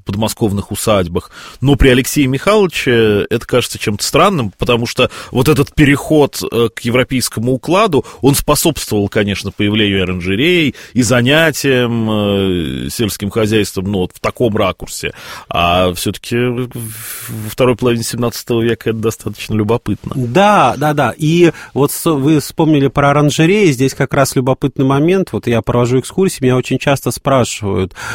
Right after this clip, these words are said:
Speaker 2: а, собственно, виноград выращивали в, а, э, каких-то парниках, оранжереях и так далее. Вот как он не,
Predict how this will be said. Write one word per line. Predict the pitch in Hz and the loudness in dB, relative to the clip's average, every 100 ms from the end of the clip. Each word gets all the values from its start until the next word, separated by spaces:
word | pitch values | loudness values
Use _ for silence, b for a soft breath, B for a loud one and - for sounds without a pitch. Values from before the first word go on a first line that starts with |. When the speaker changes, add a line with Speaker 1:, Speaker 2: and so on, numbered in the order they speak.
| B B B | B B B
Speaker 2:
а, | 123 123 120 120 113 110 98 | 0 2 4 4 2 0 -2
собственно, | - 120 - 120 | -4 -4 0 2
виноград | 123 139 143 127 | 2 2 2 0
выращивали | 117 127 123 - 117 120 | 2 0 0 0 0 2
в, | 110 - | 0 -2
а, | 127 131 120 110 | -2 0 2 2
э, | 107 | 0
каких-то | 120 135 - 120 | -2 -4 -4 -4
парниках, | - 127 135 131 - 131 - | 0 2 2 2 0 0 0
оранжереях | 120 117 - 110 117 135 123 - | 0 0 0 -2 2 4 2 0
и | |
так | - 117 | -2 -2
далее. | 113 127 104 | 0 2 0
Вот | 104 | 0
как | 139 - | -2 0
он | 117 107 | 2 2
не, | 107 117 131 | 4 4 2